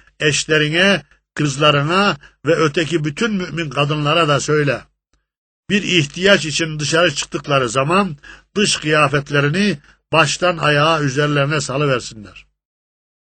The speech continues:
Kadının dış kıyafeti tarif ediliyor. Ayeti kerime ile kadının sokağa çıktığında, çarşıya, pazara, markete çıktığında, hastaneye, doktora çıktığında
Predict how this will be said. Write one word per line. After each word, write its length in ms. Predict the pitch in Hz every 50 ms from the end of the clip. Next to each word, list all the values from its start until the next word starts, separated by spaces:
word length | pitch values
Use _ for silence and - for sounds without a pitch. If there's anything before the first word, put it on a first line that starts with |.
| _ _ _
Kadının 440 | 120 123 120 110 113 127 135 127 120
dış 180 | 143 139 -
kıyafeti 540 | - - 143 143 147 135 135 135 - 156 147
tarif 300 | - 131 139 147 147 139
ediliyor. 380 | 143 135 143 139 131 120 107 - _ _ _ _ - - _ _ _ -
Ayeti 420 | 151 151 156 165 156 143 180 160
kerime 500 | 139 156 156 156 160 160 160 175 185 175
ile 380 | 160 165 180 202 208 190 147 - - - _ _ _
kadının 400 | - 143 156 151 160 165 180 170
sokağa 460 | 143 - 165 156 139 147 160 165 160
çıktığında, 760 | 147 - 160 - - - 151 151 147 143 139 139 131 113 95 - _ _ _ _ _ _
çarşıya, 560 | - - 160 170 151 139 - 160 170 170 151
pazara, 400 | - 170 151 143 147 156 160 160
markete 500 | 147 147 151 151 139 143 151 143 156 156
çıktığında, 640 | 139 - - - - 160 151 147 147 147 131 110 - - - - - - - _
hastaneye, 720 | - 165 165 147 - - 175 160 165 156 165 170 170 147
doktora 380 | 160 151 143 - 165 165 165 147
çıktığında 680 | 143 - 143 - - 147 143 143 139 160 180 202 202